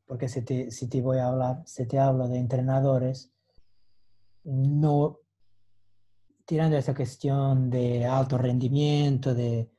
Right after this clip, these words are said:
focar en un específico juego,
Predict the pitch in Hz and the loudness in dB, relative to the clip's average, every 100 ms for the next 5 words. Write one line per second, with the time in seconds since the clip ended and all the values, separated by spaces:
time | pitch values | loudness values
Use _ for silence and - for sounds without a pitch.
0 | _ - 107 - 127 127 123 123 123 113 | _ -6 -4 0 0 2 0 0 -2 -4
1 | 123 117 127 131 - 117 - 151 151 147 | -6 -4 -4 -4 -4 -4 0 2 4 2
2 | 135 139 139 143 135 | 2 0 2 0 -4